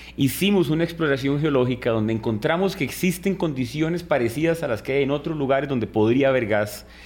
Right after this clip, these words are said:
Tal vez hay suficiente gas y vamos a suponer que ese gas se va a vender a cien dólares por, eh, M M T U", que es la unidad que se vende, "y vale tanta plata". Pero eso no funciona así.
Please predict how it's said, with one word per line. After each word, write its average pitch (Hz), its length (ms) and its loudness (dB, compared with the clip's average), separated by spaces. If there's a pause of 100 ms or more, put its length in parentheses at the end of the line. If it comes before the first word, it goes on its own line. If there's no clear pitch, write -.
(260)
Tal 127 200 2
vez 170 220 2
hay 165 80 2
suficiente 131 600 0
gas 110 400 0 (440)
y 139 120 4
vamos 180 220 4
a 190 60 4
suponer 156 440 0
que 156 100 0
ese 151 140 0
gas 143 200 0
se 139 100 2
va 127 60 6
a 131 40 4
vender 139 220 2
a 113 80 4
cien 135 300 0
dólares 147 360 2
por, 139 340 0 (360)
eh, 107 460 4
M 139 240 2
M 143 180 2
T 156 160 0
U", 180 140 4
que 110 100 2
es 107 80 4
la 110 80 4
unidad 135 520 0 (180)
que 156 80 -2
se 160 120 2
vende, 180 360 2 (220)
"y 135 180 0
vale 139 220 4
tanta 131 340 -2
plata". - 360 -4
Pero 131 140 2
eso 180 80 4
no 233 140 4
funciona 131 400 0
así. - 200 -8